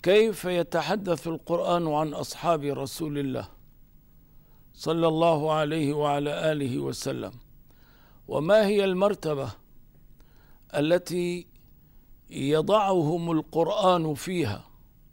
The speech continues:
يضع القرآن أصحاب رسول الله صلى الله عليه وسلم فيها؟ أولاً ينبغي أن نتساءل: ما معنى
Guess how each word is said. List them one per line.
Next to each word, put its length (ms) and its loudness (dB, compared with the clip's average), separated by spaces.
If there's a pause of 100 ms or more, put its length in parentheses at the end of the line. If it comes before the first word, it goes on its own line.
(160)
يضع 460 0
القرآن 600 -2
أصحاب 580 -2
رسول 540 -4
الله 380 -2 (720)
صلى 380 0
الله 440 2
عليه 460 0
وسلم 680 -2
فيها؟ 440 -10 (2000)
أولاً 520 4 (1000)
ينبغي 640 2
أن 160 -2
نتساءل: 880 0 (240)
ما 240 4
معنى 580 0